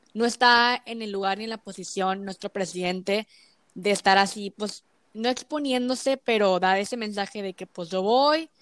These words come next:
este, y ahora sí se está cuidando. Antes no se cuidaba y se puso el tap-, el cubrebocas por primera vez. Pero más que nada, siento que se juntaron por lo mismo que mencionaba del tratado. Siento que ahora sí Estados Unidos está un poco,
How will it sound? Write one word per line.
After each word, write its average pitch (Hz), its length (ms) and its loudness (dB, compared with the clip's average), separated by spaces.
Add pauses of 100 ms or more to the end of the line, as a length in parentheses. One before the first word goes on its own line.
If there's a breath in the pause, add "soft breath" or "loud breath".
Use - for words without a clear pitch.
(340 soft breath)
este, 185 380 -6
y 185 60 2
ahora 202 200 6
sí 214 80 -2
se 214 80 0
está 202 160 0
cuidando. 196 480 0
Antes 214 260 -6
no 196 120 -8
se 202 120 -8
cuidaba 185 340 0
y 202 40 -6
se 196 100 -10
puso 185 160 -10
el 185 100 -6
tap-, 202 200 -8
el 180 240 -2
cubrebocas 180 460 -4
por 208 120 -8
primera 180 360 -2
vez. 190 380 -6 (640 soft breath)
Pero 220 380 2
más 226 260 -8
que 285 120 -8
nada, 277 380 -2 (200)
siento 247 360 -4
que 247 440 2 (200)
se - 180 -8
juntaron 214 600 2
por 247 160 4
lo 226 60 2
mismo 208 260 0
que 226 240 2
mencionaba 190 640 -2
del 196 240 -2
tratado. 175 640 -2 (500 soft breath)
Siento 208 360 -2
que 214 260 4
ahora 185 180 6
sí 190 80 -6
Estados 208 280 -4
Unidos 196 200 -6
está 196 120 -6
un 185 80 -8
poco, 190 680 -2